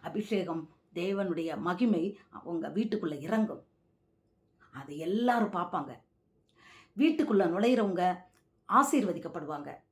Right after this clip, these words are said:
ரட்சிக்கப்படாதவங்க ரட்சிக்கப்படுவாங்க, வியாதிகள், வியாதியஸ்தர் சுகமடைவாங்க. ஆம் பிரியமானவர்களே, இப்படிப்பட்ட ஒரு காரியங்கள்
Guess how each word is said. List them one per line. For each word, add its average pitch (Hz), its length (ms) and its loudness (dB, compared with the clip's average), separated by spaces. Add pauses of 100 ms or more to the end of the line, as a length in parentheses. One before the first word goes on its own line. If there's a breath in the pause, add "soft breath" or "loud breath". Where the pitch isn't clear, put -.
(200)
ரட்சிக்கப்படாதவங்க 202 760 4
ரட்சிக்கப்படுவாங்க, 160 840 -6
வியாதிகள், 226 640 2
வியாதியஸ்தர் 226 800 2
சுகமடைவாங்க. 240 640 6 (1120 soft breath)
ஆம் 175 240 -4
பிரியமானவர்களே, 175 680 -2 (1160 loud breath)
இப்படிப்பட்ட 208 720 0
ஒரு 190 340 0
காரியங்கள் 208 720 0